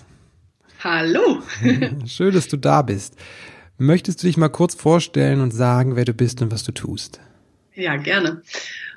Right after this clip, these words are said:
Speaker 1: Also ich heiße Jana Steingesser. Ich bin dreiundvierzig und Mutter von vier Kindern. Frieda, meine Jüngste, ist neun, Hannah ist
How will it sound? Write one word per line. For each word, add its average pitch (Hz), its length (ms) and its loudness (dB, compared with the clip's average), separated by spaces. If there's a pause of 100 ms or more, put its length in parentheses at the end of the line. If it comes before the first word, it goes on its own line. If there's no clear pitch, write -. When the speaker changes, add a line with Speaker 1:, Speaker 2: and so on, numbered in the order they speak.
(100)
Speaker 1:
Also 170 140 -2
ich 180 100 -2
heiße 175 200 -2
Jana 160 300 -4
Steingesser. 165 640 0 (680)
Ich 214 600 -4
bin 170 440 2
dreiundvierzig 165 1080 0
und 214 240 -8
Mutter 233 440 2
von 196 540 -2
vier 180 580 0
Kindern. 185 680 0 (760)
Frieda, 262 680 2
meine 220 220 -2
Jüngste, 208 320 -6
ist - 160 -12
neun, 170 460 2 (280)
Hannah 196 420 0
ist - 840 -10